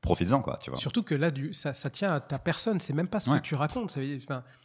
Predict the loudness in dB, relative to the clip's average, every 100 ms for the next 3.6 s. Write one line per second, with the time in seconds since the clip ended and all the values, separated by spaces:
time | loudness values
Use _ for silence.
0 | -20 -20 -14 -2 0 0 -2 -2 -4 -6
1 | -8 -8 -8 -10 -16 _ _ -4 -4 0
2 | 0 2 0 0 0 0 2 -2 -4 -2
3 | 0 0 0 -2 0 -2